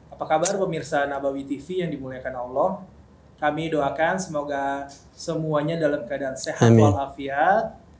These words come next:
Speaker 1: dan Allah mudahkan semua hajatnya yang sedang terjadi sekarang ini.
Speaker 2: Hmm.
Speaker 1: Dan kali ini, pada kesempatan ini, saya Hendy Bramantio akan menemani semua pemirsa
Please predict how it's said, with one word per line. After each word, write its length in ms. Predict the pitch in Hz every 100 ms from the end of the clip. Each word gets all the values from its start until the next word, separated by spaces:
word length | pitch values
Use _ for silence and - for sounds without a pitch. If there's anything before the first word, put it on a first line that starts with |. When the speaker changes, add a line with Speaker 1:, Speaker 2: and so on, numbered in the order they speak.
| - - - -
Speaker 1:
dan 160 | 139 -
Allah 320 | 160 160 165
mudahkan 560 | 160 147 143 147 165 165
semua 560 | - 151 151 151 147
hajatnya 480 | 147 143 143 143 151
yang 160 | 147 143
sedang 400 | 139 131 131 131 123
terjadi 300 | 135 127 127
sekarang 400 | - 123 120 123
ini. 240 | 123 107 - - -
Speaker 2:
Hmm. 240 | 151 135 - - - - -
Speaker 1:
Dan 240 | 135 135
kali 320 | 143 147 147
ini, 160 | 151 196
pada 160 | 202 175
kesempatan 480 | - 147 143 143
ini, 320 | 160 160 156 151
saya 320 | 143 139 131
Hendy 320 | 156 185 196
Bramantio 880 | 175 160 156 147 135 139 185 196 - - - - -
akan 480 | 156 - 185 190 180
menemani 400 | 165 156 160 160
semua 400 | 160 151 147 147
pemirsa 720 | 147 147 - 160 190 240